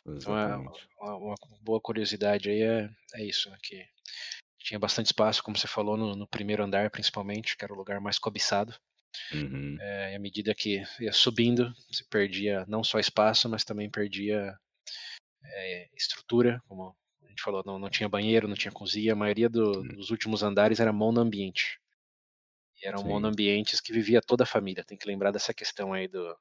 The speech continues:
Speaker 2: É,
Speaker 1: pátria,
Speaker 2: eram
Speaker 1: família.
Speaker 2: muito famílias no, no, várias
Speaker 1: É,
Speaker 2: famílias
Speaker 1: as
Speaker 2: na,
Speaker 1: famílias
Speaker 2: na, na
Speaker 1: moravam do,
Speaker 2: residência só.
Speaker 1: do avô ao, ao bisneto. Então, morava, eu vi, li em algum lugar, entre doze e dezoito pessoas na mesma casa.
Speaker 2: Nossa senhora.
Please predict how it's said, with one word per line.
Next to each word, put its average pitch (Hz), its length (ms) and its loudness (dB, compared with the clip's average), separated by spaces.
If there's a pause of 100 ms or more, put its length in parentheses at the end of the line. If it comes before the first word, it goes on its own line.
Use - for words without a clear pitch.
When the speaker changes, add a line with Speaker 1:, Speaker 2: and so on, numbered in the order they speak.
Speaker 2:
É, 82 140 4
Speaker 1:
pátria, 76 240 2
Speaker 2:
eram 71 80 2
Speaker 1:
família. 101 320 2
Speaker 2:
muito 107 100 0
famílias 82 560 6
no, 69 260 0
no, 67 520 -8
várias 67 220 -2
Speaker 1:
É, - 40 -18
Speaker 2:
famílias 73 360 -2
Speaker 1:
as 78 80 -6
Speaker 2:
na, 82 80 -4
Speaker 1:
famílias 101 380 0
Speaker 2:
na, - 20 -4
na 110 60 -4
Speaker 1:
moravam 110 420 6
do, 101 100 0
Speaker 2:
residência 104 340 -4
só. - 80 -10
Speaker 1:
do 107 140 4
avô 104 440 4
ao, 117 460 4 (140)
ao 110 120 2
bisneto. 101 580 2 (580)
Então, - 320 -20
morava, 98 640 2 (420)
eu 101 140 -8
vi, 101 140 -8
li 101 180 0
em - 20 6
algum 107 180 4
lugar, 101 300 4
entre 110 520 -2
doze 110 360 2
e 107 40 -2
dezoito 107 460 0
pessoas 95 380 0
na 92 80 -12
mesma 95 200 -8
casa. 92 300 -6 (240)
Speaker 2:
Nossa - 360 -14
senhora. - 460 -8